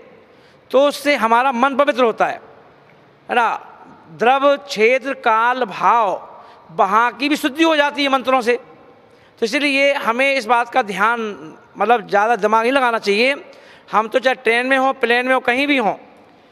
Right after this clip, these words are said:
जब अपन वहाँ पे खा लेते हैं, तो जब खाने में दोष लगता क्या? जब अपन खा लेते हैं, नाश्ता कर लेते हैं, अब शिखर जी की यात्रा में जब लंबा सफ़र है, तो अपन टिफिन लगा के भोजन भी कर लेते हैं वहीं बैठ के।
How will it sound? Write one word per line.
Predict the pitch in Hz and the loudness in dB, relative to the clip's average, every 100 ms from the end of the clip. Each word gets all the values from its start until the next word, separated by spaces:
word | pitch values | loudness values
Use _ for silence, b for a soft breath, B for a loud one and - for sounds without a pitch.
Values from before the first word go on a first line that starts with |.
| b b _ | b b _
जब | 185 | 0
अपन | 262 294 | 2 2
वहाँ | 254 262 | 2 0
पे | 277 | 0
खा | - 175 190 | -2 -2 0
लेते | 254 269 277 | 2 0 0
हैं, | 269 277 - - - - _ _ _ _ _ _ _ 247 | -2 -6 -12 -20 -20 -20 _ _ _ _ _ _ _ -4
तो | |
जब | 269 | -2
खाने | - 196 247 | -2 -2 0
में | 285 | 0
दोष | 311 | 0
लगता | 330 285 | 2 0
क्या? | 269 269 - - - - _ _ _ _ 226 | 0 -2 -4 -20 -20 -20 _ _ _ _ -2
जब | |
अपन | 240 220 | 0 0
खा | - 233 | -2 2
लेते | 254 254 240 | 0 0 0
हैं, | 247 | 0
नाश्ता | 240 247 247 247 | 0 -2 0 0
कर | 247 | 2
लेते | 247 240 233 | 0 0 0
हैं, | 233 233 B B B | -2 -6 B B B
अब | 185 | -2
शिखर | 220 247 | 0 0
जी | 247 | 0
की | 247 | 0
यात्रा | 233 226 240 | 0 2 2
में | |
जब | 240 | 2
लंबा | 233 247 240 | 2 2 2
सफ़र | 214 233 233 | 2 2 2
है, | 226 233 B B B | 0 -2 B B B
तो | 233 | -2
अपन | 226 | 0
टिफिन | 240 247 | 0 0
लगा | 247 233 | 2 0
के | 214 | 0
भोजन | 190 226 | 2 2
भी | 247 | 2
कर | 240 240 | 0 2
लेते | 240 247 | 2 2
हैं | |
वहीं | 233 | 0
बैठ | 220 233 233 | 2 0 0
के। | 226 | -2